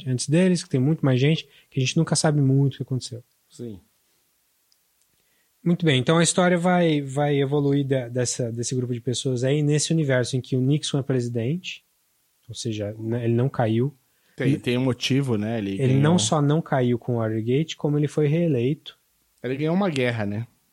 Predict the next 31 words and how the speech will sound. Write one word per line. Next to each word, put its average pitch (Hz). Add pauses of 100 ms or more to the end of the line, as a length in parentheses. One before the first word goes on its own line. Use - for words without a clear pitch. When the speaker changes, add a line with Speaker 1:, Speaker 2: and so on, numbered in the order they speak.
(580)
Speaker 1:
É, 101 (420)
e 123
aí 110
a 120
gente, 123 (400)
a 135
gente 117
sabe 117
por 127
que 113
que -
ele 120
ganhou 120
essa 117
guerra. 104 (680)
Speaker 2:
Então 143
vamos 165
fazer 143
assim. 104 (520)
Vamos 190
fazer 170
o, 156
o, 131
o 127
spoiler 139
do 127
quadrinho 117
aqui 104
um 104
pouco? 143
Speaker 1:
Isso. -